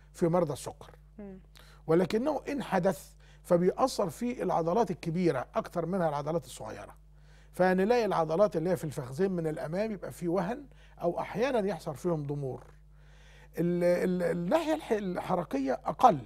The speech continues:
Speaker 1: وده أفضل الحمد لله، لأن ما فيش، ما لقيناش واحد عنده سكر مثلًا ما بيقدرش يحرك إيديه ولا رجليه، ما حصلش.
Speaker 2: مم.
Speaker 1: لكن لقيناه قاعد بيعيط بالأيام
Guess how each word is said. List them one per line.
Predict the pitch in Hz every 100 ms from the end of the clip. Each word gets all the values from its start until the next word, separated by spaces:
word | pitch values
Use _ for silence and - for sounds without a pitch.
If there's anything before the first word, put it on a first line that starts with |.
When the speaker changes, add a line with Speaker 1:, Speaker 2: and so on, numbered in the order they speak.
| - -
Speaker 1:
وده | 180 226 247
أفضل | 190 143 - - -
الحمد | 208 190
لله، | 151 139 165 330 - - - -
لأن | 208 262
ما | 214
فيش، | 165 240 -
ما | 185
لقيناش | - 190 233 -
واحد | 208 202 170
عنده | 196 190
سكر | 151 214 - 147
مثلًا | 170 196 208 233
ما | 185 190
بيقدرش | 185 180 214
يحرك | 165 202 151
إيديه | 165 208
ولا | 220
رجليه، | 233 233 302
ما | - -
حصلش. | 185 208 190 - - 202
Speaker 2:
مم. | 196 190 - - -
Speaker 1:
لكن | 170 170 190
لقيناه | 202 180 233 240
قاعد | 240 214 175
بيعيط | 170 156 196 240 285 - - - - - - - -
بالأيام | 170 - 170 160 190 240 330 311